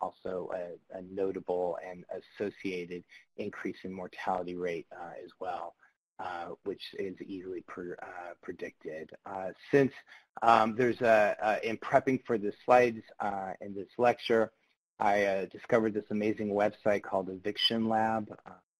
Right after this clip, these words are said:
what they do is they've been looking, they've been tracking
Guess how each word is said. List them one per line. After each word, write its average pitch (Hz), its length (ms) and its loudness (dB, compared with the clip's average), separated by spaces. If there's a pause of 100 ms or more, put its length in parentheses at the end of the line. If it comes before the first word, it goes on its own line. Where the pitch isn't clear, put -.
(600)
what 98 160 -10
they 98 120 -6
do 95 140 -10
is 95 280 -16
they've 98 160 -10
been 98 180 -8
looking, 95 440 -12
they've 95 140 -14
been 95 120 -20 (120)
tracking 95 460 -6